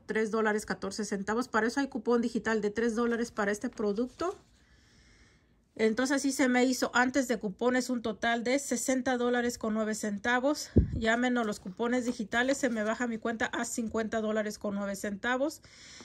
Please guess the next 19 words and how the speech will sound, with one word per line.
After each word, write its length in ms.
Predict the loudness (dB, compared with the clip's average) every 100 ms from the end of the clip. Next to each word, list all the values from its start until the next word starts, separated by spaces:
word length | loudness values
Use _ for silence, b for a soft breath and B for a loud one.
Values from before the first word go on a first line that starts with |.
| B
Ya 120 | 0 4
saben 320 | 6 6 6
que 60 |
hay 140 | 2 2
cupones, 600 | -2 4 4 4 2 2
se 280 | 0 2 2
los 100 | 4
voy 140 | 4
a 100 | 4
postear 380 | 0 0 2 2
en 100 | 2
comunidad 720 | 0 0 0 0 2 2 2
de 100 | 2
gastas 320 | 2 0 -2
cincuenta 640 | 0 -2 0 0 2 0
dólares 440 | 2 4 4 2 0
y 40 |
te 80 | -4
estarán 600 | -2 0 0 0 -2 -6